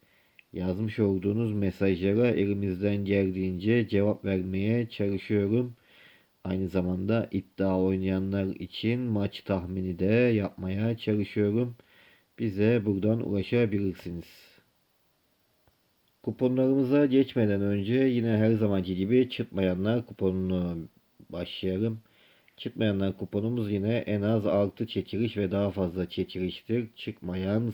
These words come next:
sayılardan oluşuyor. Yedi, on üç, yirmi üç, yirmi dört, yirmi sekiz, yirmi dokuz, kırk dört, kırk beş ve yetmiş iki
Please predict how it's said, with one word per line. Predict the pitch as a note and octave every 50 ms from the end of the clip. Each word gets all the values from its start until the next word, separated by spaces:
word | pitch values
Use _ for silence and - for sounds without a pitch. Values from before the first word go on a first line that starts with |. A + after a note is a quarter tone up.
| - -
sayılardan | G2+ F#2 F#2 F#2 F#2 F2+ F2 F2 F2 E2+ F2 G2+ A2 A2+ G#2+ - -
oluşuyor. | - G2+ G2 F#2 - - - - F#2+ G2+ A2 A#2+ A#2+ A#2 _ _ _ - - - - - _ _ _ _
Yedi, | - G2 A2 A2 A2 G2+ G#2 B2 B2+ B2 - -
on | - A#2 A2+ G#2
üç, | G2+ G2 - - - -
yirmi | G2 G2+ G2+ G#2+ A2+ A2+
üç, | D#2 F#2+ A#2+ B2+ B2 - - - - - _
yirmi | - F#2 F#2 G2+ G2+ G#2 G2+ G2 F2+
dört, | G2 A2 A#2+ A2+ - F#2+
yirmi | G2 F#2+ F#2+ F#2+ F#2
sekiz, | F#2+ F#2 F2 - - F2+ F2+ F2 D2+ -
yirmi | F2 F2 F#2 F#2+ G#2 A2 G2
dokuz, | G#2+ G#2+ G#2 - - B2+ B2 B2 A#2+ - - - _ _ _ _ _ _ _ _ _ _ _ _ _ -
kırk | - A#2 A2 G#2+ - _ -
dört, | A2 A2 A#2+ B2 A#2 - _ _ _
kırk | - - G#2+ F#2+ _ _ -
beş | A#2+ A#2+ A#2 G#2 - - - -
ve | F#2+ F2+ F#2+ G#2 A2+ A#2+ A#2+ A2 - -
yetmiş | - F#2 G2 G2 F#2+ - - G2 - - G#2
iki | F#2+ - - - A2 A#2 A#2+ A2+